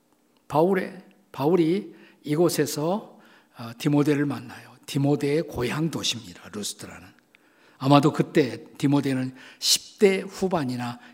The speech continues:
이십 대 초였을 것으로 생각합니다. 조금 더 시간이 지나서 바울이 다시 한번 루스드라를 방문했을 때 그때는 디모데의 믿음이 좀 더 자라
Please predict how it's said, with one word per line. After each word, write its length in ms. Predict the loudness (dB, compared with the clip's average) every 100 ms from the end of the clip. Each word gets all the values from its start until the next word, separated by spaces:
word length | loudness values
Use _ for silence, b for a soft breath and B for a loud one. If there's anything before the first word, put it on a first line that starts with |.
| -12
이십 400 | -4 -4 -4 -4
대 180 | -4 -4
초였을 600 | -2 0 0 -2 -4 -6
것으로 400 | -8 -6 -8 -8
생각합니다. 800 | -8 -8 -10 -14 -14 -16 -20 -20 _ b b b b b b b -4
조금 240 | -2 4 6
더 100 | 6
시간이 460 | 4 2 2 2
지나서 720 | 0 0 -2 -2 0 2 0 -4 B B 0
바울이 560 | 6 6 6 2 -2 B B -6
다시 300 | -4 0 2
한번 440 | 4 4 4 2
루스드라를 640 | 2 0 0 0 2 0 0
방문했을 540 | 0 2 0 -2 -8
때 420 | -2 0 0 -2 B B B
그때는 680 | -4 0 4 6 4 0 -4
디모데의 460 | -4 0 2 4 2
믿음이 420 | 0 -2 -2 -2
좀 360 | -2 0 2 2
더 200 | 2 0
자라 480 | 0 0 2 0